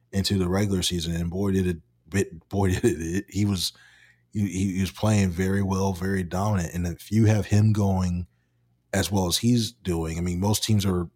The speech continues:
either doubling Fletcher Cox or, or focusing the defensive line when he's running in the middle. If you have him going, that's gonna free up Fletcher Cox to go more one-on-one, and then it's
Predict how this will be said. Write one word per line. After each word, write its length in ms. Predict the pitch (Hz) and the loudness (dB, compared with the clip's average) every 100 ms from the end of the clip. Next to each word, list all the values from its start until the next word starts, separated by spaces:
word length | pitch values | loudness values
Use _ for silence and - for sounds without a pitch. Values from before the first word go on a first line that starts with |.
| - | -6
either 240 | 95 87 | -4 -4
doubling 580 | 85 92 95 92 90 87 | -4 -2 -2 -2 -2 -4
Fletcher 380 | - 92 - 82 | -4 -6 -6 -8
Cox 460 | 95 98 95 - | -2 0 -2 -4
or, 120 | 85 80 | -8 -6
or 240 | 85 80 _ _ - _ - | -6 -8 _ _ -20 _ -10
focusing 460 | - 107 101 - 92 | 0 0 2 -2 -2
the 60 | |
defensive 300 | 82 95 87 | -4 -4 -2
line 220 | 95 92 | 0 0
when 100 | 90 | 0
he's 140 | 90 87 | -2 -4
running 240 | 92 95 | -2 0
in 80 | 90 | 0
the 60 | 87 | 0
middle. 380 | 87 120 95 82 | 0 0 0 -4
If 120 | - | -2
you 140 | 110 | 2
have 180 | 113 87 | 2 2
him 260 | - 120 147 | 2 4 4
going, 420 | 98 87 82 82 - - _ | 4 0 -2 -6 -12 -20 _
that's 220 | 104 110 | -2 -2
gonna 160 | - 101 | 2 0
free 260 | - 104 98 | 0 0 0
up 100 | 95 | 0
Fletcher 240 | 104 95 | -4 -4
Cox 280 | - 95 - | -4 -4 -2
to 80 | 98 | -2
go 100 | 92 | 0
more 260 | 98 92 | 0 0
one-on-one, 560 | 92 92 92 90 117 107 | -2 0 0 0 0 2
and 120 | 90 | 0
then 260 | 92 90 87 _ _ _ _ _ - | 0 -2 -4 _ _ _ _ _ -10
it's 460 | 87 - 87 - | -10 -6 -4 -4